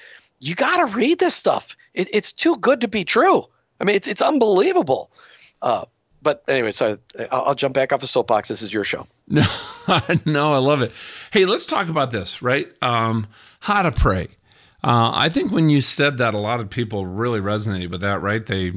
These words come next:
Speaker 2: they think they know how to pray, right? We know the Lord's Prayer. A lot of times, you know, our list is, you know, "Help this person," or "Do this," or "I need help with this," or "Give me clarity." Um, but when you say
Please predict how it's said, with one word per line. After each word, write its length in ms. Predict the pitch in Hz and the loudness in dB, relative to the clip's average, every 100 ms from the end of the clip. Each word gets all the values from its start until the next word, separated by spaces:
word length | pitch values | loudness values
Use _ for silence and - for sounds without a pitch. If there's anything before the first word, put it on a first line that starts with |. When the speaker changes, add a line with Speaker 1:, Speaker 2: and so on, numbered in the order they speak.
| - | -8
Speaker 2:
they 160 | 95 98 | -4 -2
think 260 | 101 214 180 | 2 0 4
they 140 | 143 | 4
know 100 | 120 | 4
how 140 | 110 | 4
to 80 | 104 | 2
pray, 520 | 92 107 98 101 156 - _ _ - _ | 2 2 2 2 0 -4 _ _ -20 _
right? 180 | 104 120 | 0 2
We 60 | |
know 180 | 117 123 | 2 2
the 80 | 131 | 2
Lord's 400 | 113 113 117 110 | 0 0 0 -4
Prayer. 560 | - 104 101 107 117 120 _ _ _ - | -4 -2 0 0 -2 -6 _ _ _ -12
A 60 | 107 | -6
lot 180 | 107 | -4
of 60 | 110 | -4
times, 440 | 131 110 110 107 | -4 -2 -2 -2
you 60 | 104 | -2
know, 160 | 107 107 | -2 -2
our 120 | 104 | -2
list 320 | 104 107 - | -2 -4 -4
is, 280 | 101 98 101 | -4 -2 -2
you 80 | 98 | -2
know, 220 | 98 98 | -2 -2
"Help 260 | 113 107 | -2 -2
this 160 | 113 104 | -4 -6
person," 500 | - 117 107 120 110 | -2 0 0 -2 -2
or 80 | 104 | -2
"Do 220 | 98 110 | -2 -2
this," 360 | 98 107 107 95 | -2 -4 -4 -8
or 120 | 95 | -6
"I 80 | 107 | -6
need 180 | 110 | -6
help 240 | 95 104 101 | -6 -8 -8
with 160 | 101 | -10
this," 300 | 101 104 101 | -6 -4 -4
or 80 | 101 | -6
"Give 180 | 95 104 | -6 -4
me 140 | 107 | -2
clarity." 760 | 101 - 104 104 104 104 104 - - - - - _ | -4 -4 -2 0 0 0 0 -4 -16 -20 -20 -20 _
Um, 640 | - 110 101 101 101 107 - 65 | -2 2 2 2 2 0 -6 -8
but 240 | 110 120 | -4 -2
when 160 | 135 190 | 0 0
you 140 | 311 | 0
say 560 | - 147 127 117 113 | -2 -2 -2 -2 -4